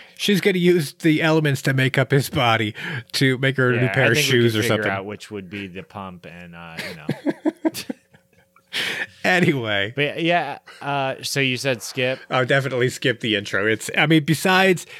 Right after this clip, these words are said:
Speaker 1: skipping the, the show, which I recommend, yeah, like, you, you can watch the, uh, the intro a single time. Uh, you get nothing from it. It's, it's not particularly catchy or enjoyable.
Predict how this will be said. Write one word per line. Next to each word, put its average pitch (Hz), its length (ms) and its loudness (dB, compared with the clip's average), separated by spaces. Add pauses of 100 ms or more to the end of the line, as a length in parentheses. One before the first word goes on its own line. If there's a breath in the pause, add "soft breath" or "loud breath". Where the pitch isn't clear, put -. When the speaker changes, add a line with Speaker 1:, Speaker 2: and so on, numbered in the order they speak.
(180 loud breath)
Speaker 1:
skipping 180 460 0
the, 165 300 4 (120)
the 170 120 4
show, 175 280 2
which 180 180 4
I 180 60 2
recommend, 185 580 2 (380 loud breath)
yeah, 156 300 4
like, 147 260 0
you, 170 80 4
you 175 260 0
can 196 120 0
watch 185 220 4
the, 180 100 2
uh, 165 160 2
the 143 320 2
intro 143 340 2
a 135 40 2
single 143 300 0
time. 120 440 2 (460 loud breath)
Uh, 123 440 2
you 143 200 0
get 151 180 2
nothing 147 300 2
from 127 340 0
it. 120 320 2 (140)
It's, 131 540 0 (220)
it's 139 280 -2
not 131 180 0
particularly 123 500 0
catchy 135 800 0
or 113 200 -2
enjoyable. 117 1000 2